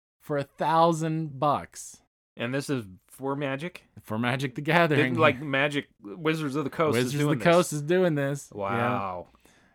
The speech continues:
Speaker 1: Yep. Hasbro, you are gonna have to turn in your ethical card.
Speaker 2: Yeah.
Speaker 1: Because this is bullshit.
Speaker 2: Yeah, it is. It is very bullshit. Just like the selfie series not having a lot of options.
Speaker 1: <laughs>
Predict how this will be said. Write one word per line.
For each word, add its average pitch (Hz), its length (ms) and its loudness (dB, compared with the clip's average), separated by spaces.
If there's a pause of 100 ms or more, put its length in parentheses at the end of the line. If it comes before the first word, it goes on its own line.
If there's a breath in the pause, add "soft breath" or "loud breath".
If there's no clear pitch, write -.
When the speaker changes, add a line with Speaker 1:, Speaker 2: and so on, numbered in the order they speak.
(100)
Speaker 1:
Yep. 120 420 -4 (1080)
Hasbro, 143 680 2 (100)
you 127 240 -2
are 120 100 0
gonna 127 220 -2
have 135 160 -2
to - 100 -18
turn 127 280 -4
in 113 340 -4
your 107 240 -6
ethical 113 460 -6
card. 90 480 -14 (300)
Speaker 2:
Yeah. 110 300 -4
Speaker 1:
Because 107 560 -6
this 117 500 -6 (200)
is 110 140 -8
bullshit. 101 520 -8 (200)
Speaker 2:
Yeah, 101 300 -6
it 104 180 -12
is. 110 400 -12
It 113 120 -10
is 101 120 -12
very 107 220 -6
bullshit. 101 540 -16
Just - 180 -8
like 185 120 0
the - 80 -8
selfie - 400 -6
series 104 500 -10
not 110 180 -10
having 101 280 -14
a 98 80 -14
lot 98 200 -8
of 90 120 -14
options. 98 600 -12
Speaker 1:
<laughs> - 60 -20